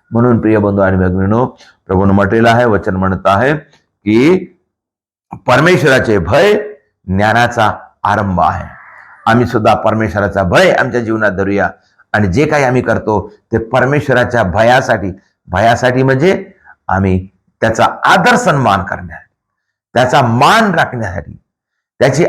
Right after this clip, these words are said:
आज्ञा पा-, पाळण्यासाठी, त्याचा, अ, न-, त्याला सहयोग देण्यासाठी, त्याच्या शरण जाऊन त्याच्या इच्छेनुसार आपण जीवन जगणे आणि प्रार्थना करणे,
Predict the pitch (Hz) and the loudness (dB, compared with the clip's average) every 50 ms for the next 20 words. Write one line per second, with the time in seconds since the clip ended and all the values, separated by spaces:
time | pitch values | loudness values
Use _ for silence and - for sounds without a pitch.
0 | - 127 147 165 139 110 156 190 208 196 - 156 131 127 127 - - - - 98 | 2 2 0 0 0 -2 -2 0 0 2 2 2 2 2 2 2 0 0 0 0
1 | 95 98 104 95 92 92 98 87 76 - 90 95 - - _ _ _ _ _ _ | 0 0 0 -2 -2 -4 -6 -8 -10 -10 -12 -14 -16 -20 _ _ _ _ _ _
2 | - 117 127 127 120 139 127 120 117 98 - - - - - - - 101 107 107 | 0 0 0 2 2 2 2 2 2 0 -2 -8 -16 -16 -6 0 2 2 4 4
3 | 107 104 104 98 101 101 101 101 98 98 98 92 - - - 98 - - - 67 | 4 2 2 0 0 0 2 2 2 2 2 0 -2 -4 -10 -14 -14 -14 -14 -12
4 | 67 92 92 - 135 143 151 143 - - - 165 165 165 190 220 240 240 190 165 | -12 -8 -4 0 0 2 2 2 0 0 0 0 2 2 2 2 2 0 0 -2
5 | - 127 107 101 101 - 101 85 - - 78 - - _ _ _ _ _ _ _ | -2 -4 -4 -4 -6 -6 -8 -10 -10 -12 -16 -20 -20 _ _ _ _ _ _ _
6 | _ _ _ _ _ _ _ _ _ _ _ - 110 110 110 120 113 - - - | _ _ _ _ _ _ _ _ _ _ _ -4 -2 -2 0 -2 -2 -4 -2 -2
7 | 131 143 185 208 196 160 131 117 113 101 95 85 73 - - - _ _ _ _ | 0 2 2 2 2 2 2 0 0 0 0 -2 -4 -6 -12 -20 _ _ _ _
8 | _ _ _ _ _ _ _ _ 110 110 113 131 127 - - - 123 123 117 113 | _ _ _ _ _ _ _ _ -2 0 0 0 -2 -4 -4 -2 0 2 4 4
9 | 110 - - - 139 143 - - 151 123 110 104 - 101 98 92 87 78 - - | 2 0 -2 -4 -4 -4 -2 -2 0 0 0 0 0 0 0 0 0 -2 -6 -12
10 | - - - - _ - 117 113 110 113 104 95 78 87 95 90 90 85 80 85 | -20 -20 -20 -14 _ -2 -2 0 0 0 0 0 0 0 0 0 0 0 -2 -4
11 | 82 85 87 - - - _ _ _ _ _ _ _ _ _ _ _ - 104 104 | -6 -8 -10 -10 -12 -16 _ _ _ _ _ _ _ _ _ _ _ -4 0 0
12 | 104 - - - 160 165 180 190 - - - 131 113 110 107 107 - 82 82 82 | 0 -2 -2 -2 0 0 0 0 -2 -2 -2 -2 -2 -2 -4 -6 -6 -8 -10 -10
13 | 80 73 - _ | -12 -14 -18 _